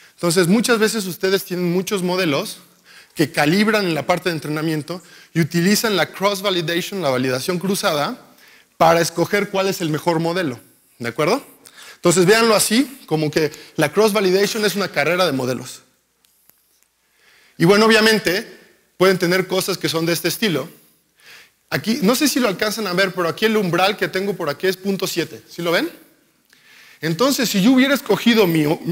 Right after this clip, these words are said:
para esta función, si escojo mi umbral como punto cinco, están de acuerdo que está totalmente idiota, porque estoy diciendo,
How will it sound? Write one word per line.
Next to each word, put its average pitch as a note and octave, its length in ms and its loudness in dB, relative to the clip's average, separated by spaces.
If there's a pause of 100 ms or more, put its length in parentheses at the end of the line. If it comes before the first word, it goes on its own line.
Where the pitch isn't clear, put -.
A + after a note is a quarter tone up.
(120)
para E3 200 2
esta G#3 360 0
función, E3+ 600 0 (340)
si - 140 -4
escojo A#3 340 0
mi A#3 100 2
umbral G3 360 2
como D#3 240 -4
punto A#3 460 2
cinco, A3 580 -2 (1200)
están G3+ 200 -2
de G3+ 40 2
acuerdo F#3+ 240 2
que E3 60 -2
está D3+ 180 -2
totalmente E3 480 -2
idiota, F3 320 0
porque B2+ 180 -6
estoy F#3+ 180 2
diciendo, E3 360 2